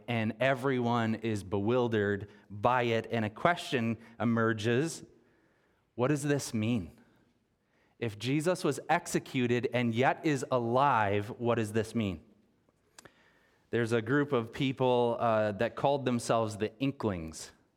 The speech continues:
It was a group of writers in London, and they would gather at a pub, and they would discuss their writings, and they would interact with each other and critique, graciously critique their work, and, and, uh, they would share with each other. A couple of the individuals for sure were Christians. I'm not sure about the whole lot of them, but they,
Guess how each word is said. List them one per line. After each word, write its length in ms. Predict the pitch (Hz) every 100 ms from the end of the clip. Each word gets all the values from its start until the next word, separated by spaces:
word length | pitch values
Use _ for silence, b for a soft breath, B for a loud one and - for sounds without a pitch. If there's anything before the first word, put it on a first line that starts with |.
| _
It 60 | 104
was 100 | 104
a 20 |
group 240 | 110 127
of 140 | 123 110
writers 640 | 120 131 123 123 123 113
in 160 | 104 98
London, 460 | 117 123 127 120
and 120 | 101
they 60 | 101
would 160 | 95 110
gather 320 | 127 127 113
at 100 | 104
a 60 |
pub, 440 | - 131 135 131 - B B B -
and 140 | 104
they 120 | 107
would 200 | 104 101
discuss 540 | 98 - - 147 147 -
their 200 | 120 107
writings, 680 | 113 135 139 135 127 123 110
and 160 | 101
they 80 | 110
would 220 | 107 104 B B B
interact 480 | 135 135 135 151 143
with 140 | 131
each 180 | 123 -
other 300 | 139 131 123
and 120 | 113
critique, 460 | - 120 165 147 -
graciously 480 | 139 139 143 139 127
critique 480 | 127 117 170 165
their 180 | 156 127
work, 420 | 120 135 135 135
and, 220 | 107 98 98 b b b b -
and, 340 | 107 107 101
uh, 140 | 104 104
they 120 | 110
would 160 | 107
share 240 | - 147 139
with 160 | 127
each 180 | 113 -
other. 200 | 117 123
A 40 | 120
couple 320 | 147 147 131
of 140 | 117
the 240 | 120 113 B B B B -
individuals 640 | 127 120 123 117 117 110
for 140 | - 110
sure 320 | - 175 156
were 140 | 131
Christians. 540 | 113 123 113 - 120 117
I'm 100 | 120
not 160 | 117
sure 160 | - 127
about 200 | 117 110
the 80 | 117
whole 180 | 120 117
lot 220 | 135 131
of 120 | 120
them, 280 | 117 120 117
but 180 | 113 123
they, 260 | 117 113